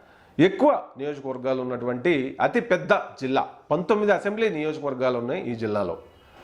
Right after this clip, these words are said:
అంటే సమైక్యాంధ్ర ఉన్నప్పుడు కూడా హైయెస్ట్ దీనికే ఉన్నాయన్నమాట. ఇప్పుడు రాష్ట్రం విడిపోయిన తర్వాత కూడా ఇదే. తర్వాత పశ్చిమ గోదావరి జిల్లాలో, ఆ,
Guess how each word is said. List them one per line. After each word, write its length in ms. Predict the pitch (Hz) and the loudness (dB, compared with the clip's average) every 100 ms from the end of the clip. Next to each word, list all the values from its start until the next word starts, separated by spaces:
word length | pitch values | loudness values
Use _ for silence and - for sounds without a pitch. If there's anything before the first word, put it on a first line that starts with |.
| - - | -10 2
అంటే 200 | 123 110 | 2 4
సమైక్యాంధ్ర 580 | 123 127 131 143 143 139 | 4 2 4 2 4 2
ఉన్నప్పుడు 340 | 139 143 151 | 2 0 0
కూడా 340 | 147 180 147 135 | 2 4 2 0
హైయెస్ట్ 300 | 151 156 139 | -4 -4 -6
దీనికే 600 | 127 135 139 135 113 - - | -4 -2 0 -2 -2 -8 -6
ఉన్నాయన్నమాట. 440 | 110 113 113 113 | -2 -2 0 2
ఇప్పుడు 340 | 208 196 175 | 2 2 2
రాష్ట్రం 260 | 151 143 170 | 4 2 0
విడిపోయిన 260 | 156 165 156 | 0 0 0
తర్వాత 220 | 147 139 | 0 0
కూడా 320 | 139 180 131 - - - | 0 0 0 -4 -20 -6
ఇదే. 200 | 113 135 | 0 2
తర్వాత 520 | 208 165 208 208 180 185 - - _ - | 4 4 4 4 0 -2 -12 -20 _ 0
పశ్చిమ 280 | 175 247 240 | 2 4 4
గోదావరి 340 | 233 220 202 | 4 2 0
జిల్లాలో, 600 | 185 190 190 254 185 190 - - | 0 0 2 0 -2 -6 -16 -18
ఆ, 80 | - | -4